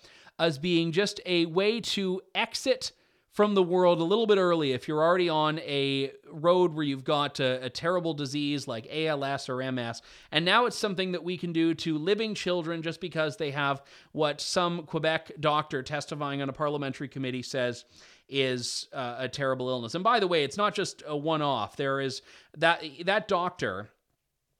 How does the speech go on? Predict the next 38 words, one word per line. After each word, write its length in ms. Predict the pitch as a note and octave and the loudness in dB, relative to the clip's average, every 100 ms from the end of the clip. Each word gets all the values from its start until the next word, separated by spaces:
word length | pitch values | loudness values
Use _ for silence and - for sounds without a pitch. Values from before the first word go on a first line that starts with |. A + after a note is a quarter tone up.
| _ - | _ -6
was 240 | C#3+ D3+ | -2 0
representing 800 | C#3 E3+ F3 F#3 C#3+ D#3+ D3+ C3 | 2 2 2 0 0 -2 -2 -4
the 100 | C3 | -4
Quebec 340 | A#2+ C#3+ D3 | -4 -2 -2
College 440 | - D#3+ D3 C#3 C3 | -2 -2 0 -2 -4
of 100 | B2 | -6
Physicians. 680 | C3 A#2 C3+ - - - - _ _ B2+ | -6 -4 -4 -4 -12 -20 -20 _ _ -12
I 60 | |
think 140 | B2 C3+ | -8 -4
that's 240 | C3 C3 | -4 -4
an 40 | |
important 420 | B2 A#2 C3+ G2+ A2+ | -10 -8 -8 -6 -8
point. 260 | B2 E2 | -8 -8
So 140 | C3 - - - - | -8 -10 -12 -20 0
th-, 180 | E3 G#3 | 4 6
this 200 | A3 A#3+ | 4 2
is 80 | G3+ | 2
actually, 520 | F3 E3+ - E3+ D#3 | 2 2 -2 -2 0
in 80 | D3+ | 2
his 240 | F#3 G#3+ | 0 0
view, 220 | C#3+ E3+ | -2 0
what 240 | D#3+ D3+ C#3+ | 2 0 0
medical 400 | D#3+ F3+ F3+ E3+ | 0 0 0 -4
policy 580 | - E3 D#3+ D#3+ - C3 | -4 -2 0 0 -2 -4
should 360 | - F3+ D3+ | 0 -2 0
be, 320 | C3+ B2+ B2+ - - _ | -2 -2 -2 -8 -20 _
at 120 | C#3 | -2
least 260 | D#3 F#3 - | 0 0 0
in 120 | E3+ | 0
Quebec 440 | D#3 C#3+ C3+ C3 - | 0 0 0 -2 -6
and 300 | C#3 B2+ B2 - | -2 0 -2 -4
possibly 640 | - D3 C3+ C#3+ C3+ C3 | -2 -2 -2 -4 -4 -4
beyond. 500 | B2 B2+ D3 C3+ F#2 - - - | 0 0 2 2 -2 -12 -20 -8
There 140 | E3 F#3+ | 0 4
was 220 | G3+ G3 | 4 4
a 300 | F3 F3+ F3+ | 4 4 4
department 580 | F3 F3+ - B3+ A#3+ A#3 | 0 -4 2 2 2 -4
store 580 | - F3 B2 F#2+ F#2+ | -2 -2 0 -2 -4